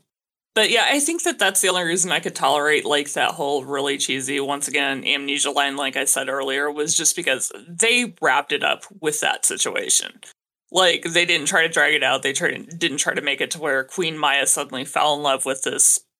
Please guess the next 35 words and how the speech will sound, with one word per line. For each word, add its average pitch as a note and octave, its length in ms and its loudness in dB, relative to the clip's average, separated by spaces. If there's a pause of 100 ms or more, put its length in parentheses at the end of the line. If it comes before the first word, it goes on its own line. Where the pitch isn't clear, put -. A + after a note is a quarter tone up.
(160)
l-, F#3 420 -2
weird E3+ 420 2
little D#3 200 2
guy C#3+ 220 2
who's D3 180 -6
been C3+ 200 -6
following B2+ 320 2
her B2 100 -2
around E3 280 2
this - 180 2
whole - 120 0
time. D#3 240 0
She A#3+ 180 4
legitimately G3+ 580 0
was E3+ 260 -2
using D#3+ 280 -4
that C#3+ 180 0
as D3+ 140 -2
an D3+ 60 -6
experiment. C#3 800 -2 (580)
And, D#3 260 2
um, C3 380 0 (240)
they D#3+ 560 0 (340)
played E3 280 2
it D3+ 80 4
out D3+ 180 0
really D3+ 200 -2
well, C#3+ 280 2
was C#3 260 0
her C3+ 320 -2
kind D3+ 300 -2
of C3+ 160 -6
letting C#3+ 500 -2
him D3 360 -4
and B2+ 340 -2